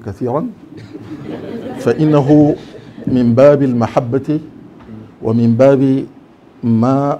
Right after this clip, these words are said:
مبالغات المذيعين خاصة عندنا في السودان. نعم، آه، القضية، ولا أنسى أن أحيي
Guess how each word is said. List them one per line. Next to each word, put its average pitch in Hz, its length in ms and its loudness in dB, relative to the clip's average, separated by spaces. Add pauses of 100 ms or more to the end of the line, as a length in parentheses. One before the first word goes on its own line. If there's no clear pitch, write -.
مبالغات 117 680 0
المذيعين 117 760 -4 (1160)
خاصة 131 360 0
عندنا 123 480 -2
في 110 80 -8
السودان. 104 440 -6 (1300)
نعم، 120 240 -2 (1200)
آه، 120 420 2 (640)
القضية، 139 680 0
ولا 123 1120 0
أنسى 139 240 -6
أن 123 360 -4 (120)
أحيي 120 520 -6